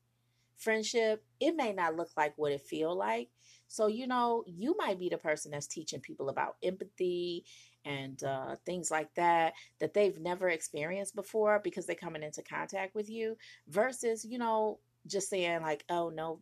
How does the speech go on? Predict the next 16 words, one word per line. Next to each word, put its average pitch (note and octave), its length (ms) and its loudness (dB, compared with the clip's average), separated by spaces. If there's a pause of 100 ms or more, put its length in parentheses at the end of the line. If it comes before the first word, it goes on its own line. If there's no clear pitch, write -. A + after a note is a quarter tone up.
(140)
no, D#3 320 -8
no D#3+ 160 -10
negative C#3+ 360 -4
vibes." - 440 -8 (380)
So, G#3 180 4
you A3+ 160 0
know, C4+ 140 0
I C4+ 100 2
think D4 240 -6
we're D4+ 100 -8
gonna G#3 220 0
have E3+ 240 2
a D3 60 2
lot D#3+ 400 4
of F3 100 -4
fun. D3+ 540 -6